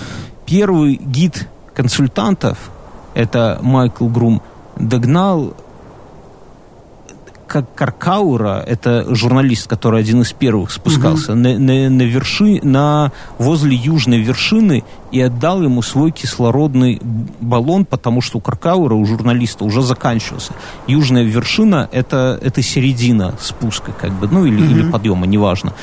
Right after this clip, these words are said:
Speaker 1: Вот. И ему оставалось уже там это самое, э,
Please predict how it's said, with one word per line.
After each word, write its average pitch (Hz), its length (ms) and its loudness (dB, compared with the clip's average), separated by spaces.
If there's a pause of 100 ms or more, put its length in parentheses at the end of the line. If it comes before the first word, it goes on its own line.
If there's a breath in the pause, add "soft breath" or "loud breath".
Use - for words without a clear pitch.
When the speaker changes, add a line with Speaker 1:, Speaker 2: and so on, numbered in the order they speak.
(220 loud breath)
Speaker 1:
Вот. 110 240 0 (240 loud breath)
И 143 60 0
ему 160 580 2
оставалось 151 720 0
уже 139 380 0
там 139 440 0
это 131 220 -2
самое, 117 560 0 (340 loud breath)
э, 82 260 -4